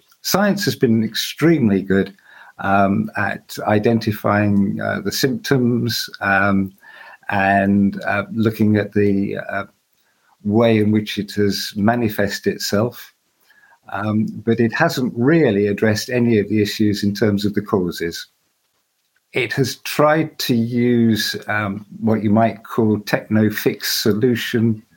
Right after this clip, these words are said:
focused, problem-based approaches to the situation, rather than actually asking deep questions and listening.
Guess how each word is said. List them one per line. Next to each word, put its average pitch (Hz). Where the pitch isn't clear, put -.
focused, -
problem-based 110
approaches 110
to -
the 90
situation, 87
rather 110
than 104
actually 104
asking 104
deep 113
questions -
and 101
listening. 92